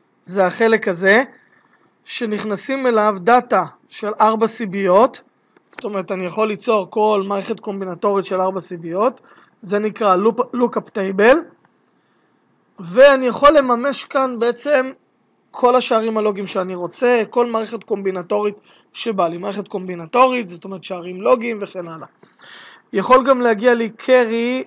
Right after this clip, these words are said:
מהלאב הקודם, זאת אומרת ממערכת קודמת.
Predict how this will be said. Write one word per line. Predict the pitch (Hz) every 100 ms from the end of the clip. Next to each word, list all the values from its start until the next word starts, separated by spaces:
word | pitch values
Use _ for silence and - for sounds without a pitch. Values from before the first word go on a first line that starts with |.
| -
מהלאב | 202 196 196 220 220
הקודם, | 226 202 220 196
זאת | 170 160
אומרת | 185 190 180 208
ממערכת | 202 196 185 180 196 190 208 220 208
קודמת. | 226 190 196 165 135